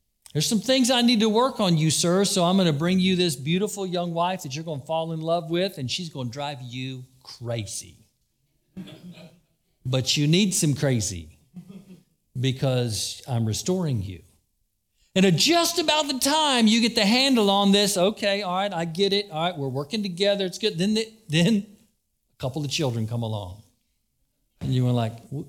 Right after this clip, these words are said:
we were doing so good. Now these children have come along, and they're wonderful, and they're great, and they're driving me crazy." And God's saying, "You need that because I'm restoring you.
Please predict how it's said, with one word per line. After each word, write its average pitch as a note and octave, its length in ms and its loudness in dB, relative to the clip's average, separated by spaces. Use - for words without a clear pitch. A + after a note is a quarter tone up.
we E3 160 -4
were D3+ 120 -4
doing A3 260 0
so A#3 200 -6
good. F3+ 460 -8
Now D#3 200 -6
these F#3+ 240 0
children C#4+ 380 0
have B2+ 140 -2
come C#3 180 0
along, B2 340 0
and C3+ 80 0
they're A3 160 2
wonderful, G3+ 640 -2
and E3 100 -2
they're A#3 140 -2
great, C4 560 -2
and D#3+ 100 2
they're G#3+ 140 2
driving F#3+ 360 -4
me G#3 120 -2
crazy." - 480 -16
And D3 100 0
God's D#3+ 240 2
saying, D#3 200 2
"You D#3 100 2
need A#3+ 320 0
that F#2+ 360 -10
because D#3+ 880 -6
I'm C3+ 160 -2
restoring C#3+ 600 -4
you. F2+ 220 -10